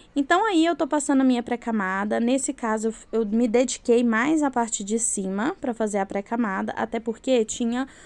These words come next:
um bolo ali muito sem forma, né? Ele não tava retinho pra poder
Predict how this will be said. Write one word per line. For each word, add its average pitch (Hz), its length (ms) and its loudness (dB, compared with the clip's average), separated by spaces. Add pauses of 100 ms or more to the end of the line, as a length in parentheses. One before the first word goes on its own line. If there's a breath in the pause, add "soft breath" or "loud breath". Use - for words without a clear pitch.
(260 loud breath)
um 254 160 4
bolo 240 280 6
ali 233 200 2
muito 311 880 6
sem 381 300 -2
forma, 202 600 0
né? 277 160 2 (100)
Ele 254 220 -2
não 508 180 -2
tava 285 300 0
retinho 254 720 0
pra 247 160 -4
poder 233 460 0